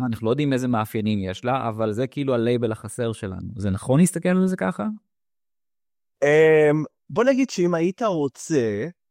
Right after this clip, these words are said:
Speaker 2: לקחת את הקבוצות האלה שמצאת, אוקיי, אני, אני מתחבר יותר רגע שנייה. אז אם היית רוצה לקחת את הקבוצות האלה שמצאת, ולתת להם קטלוג, אה, עם שם שיש לו משמעות,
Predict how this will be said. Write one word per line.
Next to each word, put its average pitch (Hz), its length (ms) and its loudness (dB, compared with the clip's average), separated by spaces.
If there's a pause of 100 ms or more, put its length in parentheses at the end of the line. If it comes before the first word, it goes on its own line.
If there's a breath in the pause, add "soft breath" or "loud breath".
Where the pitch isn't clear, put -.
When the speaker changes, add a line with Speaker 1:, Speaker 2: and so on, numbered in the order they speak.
(340)
Speaker 2:
לקחת 151 400 0
את 147 120 -2
הקבוצות 131 640 -2
האלה 131 260 2
שמצאת, 101 840 -6 (420)
אוקיי, 131 300 0
אני, 117 180 4 (180)
אני 123 100 2
מתחבר 123 400 -2
יותר 127 300 -4
רגע 107 240 -4
שנייה. 101 240 -10 (600)
אז 139 200 2
אם 165 80 6
היית 156 300 4
רוצה 196 360 0
לקחת 165 260 0
את 156 100 -4
הקבוצות 135 560 -4
האלה 131 320 -2
שמצאת, 107 680 -10 (480)
ולתת 120 460 2
להם 147 240 6
קטלוג, 156 840 2 (720)
אה, 110 340 -2
עם 139 180 2
שם 170 480 2
שיש 151 280 -4
לו 147 120 -2
משמעות, 135 800 -6